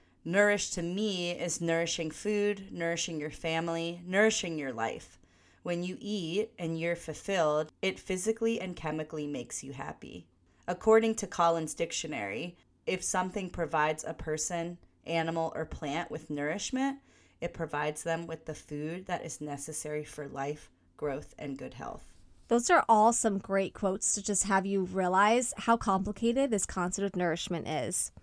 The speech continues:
Speaker 2: So here's a quote from Anita Johnston's book to get you excited about our interview with her.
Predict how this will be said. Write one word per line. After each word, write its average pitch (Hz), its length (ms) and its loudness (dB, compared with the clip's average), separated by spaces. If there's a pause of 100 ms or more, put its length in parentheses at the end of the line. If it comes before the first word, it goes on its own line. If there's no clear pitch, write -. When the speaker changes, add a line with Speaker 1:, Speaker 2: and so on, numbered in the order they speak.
(580)
Speaker 2:
So 233 440 12
here's 330 360 6
a 494 80 8
quote - 400 6
from 202 400 8
Anita 202 340 4
Johnston's 208 540 4
book - 380 0 (140)
to 214 120 2
get 180 240 0
you 226 80 8
excited 180 400 4
about 160 220 2
our 190 100 4
interview 160 340 0
with 123 160 -2
her. 87 280 0